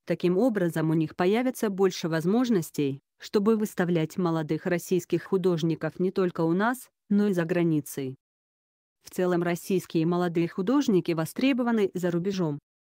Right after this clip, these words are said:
Есть спрос на организацию подобных выставок? Да, конечно. Сейчас, например, запустили совместный проект галереи Саачи и Эрмитажа,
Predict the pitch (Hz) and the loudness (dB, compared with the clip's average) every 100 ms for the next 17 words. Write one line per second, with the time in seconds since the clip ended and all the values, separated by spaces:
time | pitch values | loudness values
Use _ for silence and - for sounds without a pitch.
0 | _ 185 220 - - 185 185 180 165 156 | _ 2 2 2 -4 -2 0 0 0 2
1 | 170 170 170 165 - 170 165 175 175 160 | 4 4 4 0 0 -4 -2 0 0 0
2 | 160 - 175 - 156 139 127 - _ _ | 0 0 -2 -2 -6 -6 -10 -18 _ _
3 | _ _ _ _ _ - 190 247 156 - | _ _ _ _ _ -4 0 2 2 -4
4 | _ - 226 208 160 - 147 143 - _ | _ -2 2 2 2 -2 -6 -8 -12 _
5 | _ _ - 190 - 156 135 - - _ | _ _ -4 -4 -2 -6 -6 -10 -20 _
6 | - 185 170 190 180 151 - _ _ 180 | -2 -2 2 2 2 0 -4 _ _ -2
7 | 190 180 208 - 202 170 165 208 208 208 | -2 0 -4 -2 0 0 0 -4 0 0
8 | 170 - 170 190 170 160 165 185 185 202 | 0 0 -2 2 0 0 -2 0 2 4
9 | 175 - 208 254 - 175 156 190 190 175 | 2 2 0 0 0 -2 0 2 2 2
10 | 160 165 147 139 | 0 -2 -4 -6